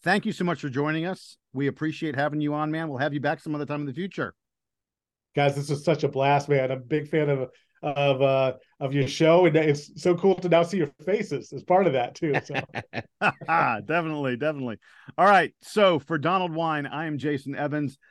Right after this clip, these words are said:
Speaker 1: Thanks for joining us, everybody. By the way, reminder, send those emails, D B R podcast at gmail dot com. Also,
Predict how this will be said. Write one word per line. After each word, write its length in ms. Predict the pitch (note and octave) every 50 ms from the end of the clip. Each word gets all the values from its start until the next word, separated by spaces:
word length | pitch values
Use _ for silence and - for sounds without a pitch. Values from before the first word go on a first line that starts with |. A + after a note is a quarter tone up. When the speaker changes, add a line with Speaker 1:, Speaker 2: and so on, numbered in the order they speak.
| _ _ _ _
Speaker 1:
Thanks 240 | - D#3 F#3+ G3 -
for 100 | - F3+
joining 360 | D3+ C#3 F3 E3 E3 E3+ E3
us, 100 | D#3+ C#3
everybody. 500 | D#3+ D#3+ D3 D#3+ D3 D3 D3+ D3+ D3+ D3+
By 220 | D#3 G#2+ C#3 B2+ B2+
the 100 | B2 B2+
way, 220 | B2+ C#3 C#3+ D3
reminder, 680 | C#3 C3+ C3 C3 C#3+ E3+ F#3 F#3 F3 F3+ F3+ F3 E3+ E3 _ _
send 300 | _ _ - C#3 C3 C3
those 180 | C3 C3 B2 -
emails, 600 | A#2 D#3 D3+ D#3+ D#3 D3+ D3+ D3 D3 D3+ C3+ - _ _ _ _ _ _ - A2
D 300 | G#2 A2 C#3+ E3 E3 E3
B 320 | C#3+ B2 D3+ D#3+ D#3+ D#3+ -
R 240 | - C#3 C#3+ D3+ D3
podcast 640 | B2 - C3+ C3+ C#3+ C#3 - - C#3 C#3+ B2+ - -
at 60 | B2
gmail 380 | G#2 - C#3 C3+ C3 C3 B2+ B2
dot 180 | B2 A#2 -
com. 340 | - - C#3+ C#3+ D3+ D#3+ E3 C#3+ _ _ _ _ _ _ -
Also, 560 | C3+ E3 F3 - - G3+ G#3 G#3+ A3+ A3